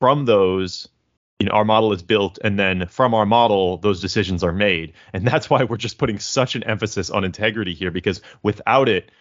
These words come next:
all of these other traits are basically useless, because you're, they're going to be exhibited inconsistently, which will not result in the end that we have in mind of character development for ourselves and others.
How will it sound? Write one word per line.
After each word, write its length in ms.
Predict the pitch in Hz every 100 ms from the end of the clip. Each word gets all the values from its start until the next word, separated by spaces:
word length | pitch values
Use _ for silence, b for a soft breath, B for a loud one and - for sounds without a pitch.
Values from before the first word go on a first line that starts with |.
| b -
all 260 | 113 135
of 80 | 131
these 160 | 104 -
other 200 | 107 98
traits 440 | - 107 98 -
are 80 | 92
basically 500 | 80 107 113 117 92
useless, 520 | 82 107 101 - 87
because 280 | - 104 101
you're, 80 | 104
they're 160 | 101 110
going 220 | 120 123
to 60 |
be 160 | 117 104
exhibited 480 | 92 95 110 104 85
inconsistently, 1000 | 107 110 95 - 127 - 104 98 87 - b b
which 180 | 107 107
will 120 | 101
not 280 | 104 127 123
result 440 | 101 101 95 -
in 120 | 104 92
the 120 | 92
end 200 | 104 95
that 60 |
we 120 | 95 90
have 180 | 101
in 120 | 90 87
mind 480 | 120 104 90 85 - b b
of 420 | 101 90 87 82 _ _ _
character 320 | - 123 120
development 440 | 104 101 104 95 90
for 140 | 104
ourselves 380 | 87 - 113 92
and 100 | 90
others. 480 | 120 113 90 80